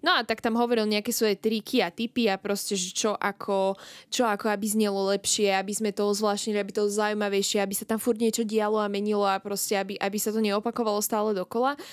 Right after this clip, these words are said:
Aj keď teda, akože keď tvoríš a máš nejaké veci v lúpe, lebo však povedzme si otvorene, že house a techno a všeobecne tieto žánre sú o tom, že lúpuješ veci, že ti to ide v podstate stále dokola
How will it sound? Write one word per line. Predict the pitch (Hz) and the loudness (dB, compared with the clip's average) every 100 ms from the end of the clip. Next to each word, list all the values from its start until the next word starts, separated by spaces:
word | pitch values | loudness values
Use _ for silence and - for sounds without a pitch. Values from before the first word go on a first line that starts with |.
| - | -10
Aj | - 214 | -4 -2
keď | 233 220 | 0 0
teda, | 214 202 208 | 0 0 -2
akože | 214 | -6
keď | 214 254 - | -4 -6 -6
tvoríš | - 185 196 311 302 | -4 0 2 2 0
a | 214 202 208 | -2 -2 -2
máš | 214 220 | -4 -2
nejaké | 220 202 226 | -4 -4 -4
veci | 202 - 196 | -4 -4 -4
v | |
lúpe, | 190 185 202 | -2 -2 0
lebo | 185 175 | -2 -2
však | 180 180 - | -8 -10 -6
povedzme | 185 185 180 | -6 -6 -8
si | 180 | -8
otvorene, | 175 175 175 180 | -8 -6 -6 -6
že | 170 | -6
house | 160 180 190 | -4 -4 -6
a | - 170 165 | -10 -12 -12
techno | 180 - 175 | -12 -8 -10
a | 160 | -8
všeobecne | 190 180 180 - 175 170 - | -8 -8 -8 -6 -6 -6 -4
tieto | 196 185 | -4 -2
žánre | 190 175 175 180 | -4 -4 -4 -6
sú | - - - | -6 -6 -4
o | 185 | -4
tom, | - 190 | -2 -4
že | 180 175 | -2 -2
lúpuješ | 175 170 185 180 | -4 -4 -4 -2
veci, | 170 170 - 269 - - - - - | -4 -6 -6 -8 -10 -20 -20 -20 -10
že | 196 190 | -6 -4
ti | 196 | -2
to | |
ide | 180 180 | -2 -4
v | - _ | -6 _
podstate | 190 - 190 190 | -12 -10 -8 -6
stále | 175 170 | -4 -4
dokola | 165 - 196 233 | -4 -2 -2 -2